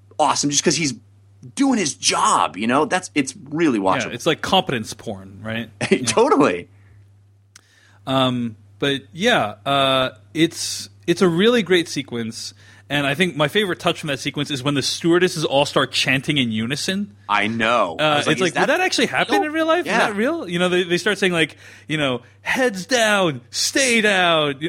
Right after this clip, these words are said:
Speaker 2: brace
Speaker 1: Yeah.
Speaker 2: yourself." Like, they all start chanting in unison. It's, it's very freaky, but at the same time, you're like, "I understand why they would do that because you don't have any misunderstanding of what you're supposed to do in that situation."
Speaker 1: <laughs> Right.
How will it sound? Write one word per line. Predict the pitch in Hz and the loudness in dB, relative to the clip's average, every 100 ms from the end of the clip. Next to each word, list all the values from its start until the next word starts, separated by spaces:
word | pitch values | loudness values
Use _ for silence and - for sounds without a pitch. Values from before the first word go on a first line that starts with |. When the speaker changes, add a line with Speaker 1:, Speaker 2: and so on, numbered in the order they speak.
| - | -6
Speaker 2:
brace | - 269 | -2 2
Speaker 1:
Yeah. | 240 214 | 2 2
Speaker 2:
yourself." | 196 202 160 160 | 2 2 2 0
Like, | 147 | 2
they | |
all | 175 190 | 2 2
start | - 175 | -2 -2
chanting | 180 170 156 | 0 0 0
in | |
unison. | 143 147 170 160 | 0 0 -2 0
It's, | 175 - - - | 0 -2 -16 -6
it's | 208 - | -2 -2
very | 156 139 220 277 233 | -2 0 2 2 -2
freaky, | - 160 185 247 285 | -4 -2 -2 0 -2
but | 190 175 - - - - _ - | 0 -2 -4 -20 -20 -20 _ -4
at | 185 | -2
the | 196 | 0
same | 269 247 | 0 0
time, | 240 | 0
you're | 175 | 2
like, | 170 156 - | 2 0 -2
"I | 170 196 | -2 0
understand | 214 208 226 196 | 2 0 0 2
why | 175 | 2
they | 151 | 0
would | 131 | 0
do | 175 233 | 0 0
that | 123 123 - | 0 -2 -4
because | 147 151 135 - - - _ | -2 0 -2 -8 -16 -20 _
you | 131 151 214 | -6 -2 0
don't | 208 208 196 - | 0 0 -2 -4
have | 175 175 | -4 0
any | 175 196 190 156 - | 0 2 0 -4 -4
misunderstanding | 165 - 175 147 185 156 | -2 0 0 0 0 0
of | 123 | -2
what | 131 | -4
you're | 127 | -4
supposed | 127 127 | -4 -4
to | 123 | -2
do | 151 | -2
in | |
that | 107 101 | -2 -10
situation." | - 117 - - 135 | -14 -10 -8 -6 -6
Speaker 1:
<laughs> | |
Right. | - 135 131 - 180 - | -2 -2 -2 -4 -10 -8